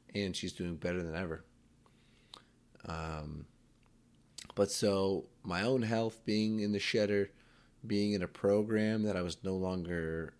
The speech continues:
uh, engaged in, that I was just going through the motions for, and my mom going through breast cancer treatment,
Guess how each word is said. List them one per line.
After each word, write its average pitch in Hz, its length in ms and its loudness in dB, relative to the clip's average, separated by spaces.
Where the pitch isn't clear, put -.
uh, 80 380 -8
engaged 90 640 -4
in, 107 260 0
that 87 120 -4
I 87 60 -2
was 87 100 -4
just - 240 -6
going 90 180 -4
through - 160 -8
the 87 80 -4
motions 98 500 -6
for, 107 380 -4
and 98 240 2
my 95 120 2
mom 98 380 0
going 98 220 0
through 87 300 -6
breast - 400 0
cancer 87 420 -6
treatment, 80 640 -8